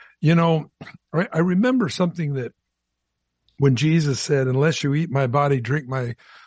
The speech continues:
blood, you have no part of me." Now, he had crowds, thousands of people around him,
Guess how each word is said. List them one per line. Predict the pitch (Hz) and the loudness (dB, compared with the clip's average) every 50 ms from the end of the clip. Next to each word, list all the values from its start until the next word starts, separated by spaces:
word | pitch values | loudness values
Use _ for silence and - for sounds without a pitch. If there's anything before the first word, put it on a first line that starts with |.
| _ _ | _ _
blood, | - 139 165 165 143 127 | 0 2 2 2 2 2
you | 135 127 | 2 2
have | 135 139 131 131 | 2 0 0 -2
no | 131 131 123 | -2 -2 -4
part | 120 - - 151 147 147 147 | -4 -4 -2 0 0 0 0
of | 135 123 | 0 -2
me." | 127 127 | -4 -4
Now, | 120 135 151 156 | -2 0 0 0
he | 160 151 | 0 2
had | 151 165 185 185 - | 2 2 2 2 0
crowds, | - - - - - 233 220 240 254 247 240 - 208 - - - - - _ _ | -2 -4 -4 -2 -4 -4 -4 -2 0 0 0 0 -2 -4 -10 -14 -16 -20 _ _
thousands | - - - - - - 311 302 277 208 190 214 196 160 208 | -4 -4 -2 0 0 4 4 4 4 4 4 2 2 2 0
of | 180 - | -4 0
people | - 202 262 269 - 262 240 247 | 2 2 2 2 2 0 2 2
around | 226 240 240 247 262 277 285 269 | 2 4 2 4 4 4 4 2
him, | 214 156 | 2 0